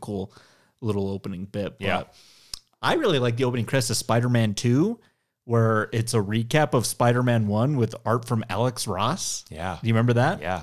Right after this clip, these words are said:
Speaker 1: So
Speaker 2: Ooh, good. Yeah, I didn't even think about that.
Speaker 1: So a ton to choose from. Like, I, I, I went down just, like, a rabbit hole thinking, I was like, "Oh, that one's pretty good. That one's good. That one's also good too." So,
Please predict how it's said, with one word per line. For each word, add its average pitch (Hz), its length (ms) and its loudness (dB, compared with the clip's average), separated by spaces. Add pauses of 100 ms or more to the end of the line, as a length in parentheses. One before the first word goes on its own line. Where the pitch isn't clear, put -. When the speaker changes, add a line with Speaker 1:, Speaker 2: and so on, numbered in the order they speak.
Speaker 1:
So 107 640 2
Speaker 2:
Ooh, 120 200 -2
good. 107 260 -8
Yeah, 104 140 -2
I 98 80 0
didn't 98 240 -2
even 82 120 -8
think 90 160 -6
about 76 260 -10
that. 65 200 -10 (140)
Speaker 1:
So 101 400 0 (100)
a 185 60 -2
ton 285 240 2
to 147 60 2
choose 117 260 2
from. 107 180 -4
Like, 117 180 0
I, 151 120 4
I, 147 160 2
I 156 160 2
went 165 200 0
down 143 200 0
just, 120 180 -4
like, 110 140 -2
a 104 40 0
rabbit 104 320 -2
hole 107 140 -6
thinking, 107 320 -4
I 101 40 -4
was 101 80 -6
like, 120 100 -10
"Oh, - 80 -12
that - 180 -6
one's 247 140 -10
pretty 139 240 -8
good. 147 140 -8
That 117 120 -6
one's 180 160 -6
good. - 160 -14
That 98 240 -6
one's 165 180 -6
also 165 300 -6
good 151 220 -8
too." 175 340 -2
So, 104 440 -2